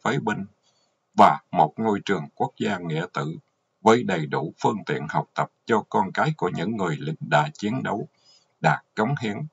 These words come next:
đã hy sinh cho đất nước. Nhưng rồi, nước mất nhà tan, ước mơ của người lính già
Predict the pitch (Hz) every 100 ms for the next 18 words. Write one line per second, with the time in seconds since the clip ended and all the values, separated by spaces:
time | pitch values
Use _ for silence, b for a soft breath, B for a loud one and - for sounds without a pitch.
0 | _ _ - - - - 113 101 110 101
1 | 90 - 98 87 117 - 113 135 160 _
2 | b b b b _ 120 117 98 90 82
3 | 71 _ - 98 123 113 135 - 101 92
4 | 139 - 98 90 - _ _ _ - 151
5 | 131 117 92 - 110 117 85 78 - 98
6 | 107 90